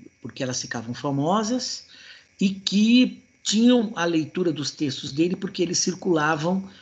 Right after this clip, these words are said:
é, em cópias e circulavam, é, é, pouco, inclusive. Pra vocês terem uma ideia,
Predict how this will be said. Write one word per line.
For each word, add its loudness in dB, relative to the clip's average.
é, 2
em 2
cópias 0
e -2
circulavam, 0
é, -2
é, -6
pouco, 4
inclusive. -8
Pra -4
vocês -2
terem 2
uma 4
ideia, 4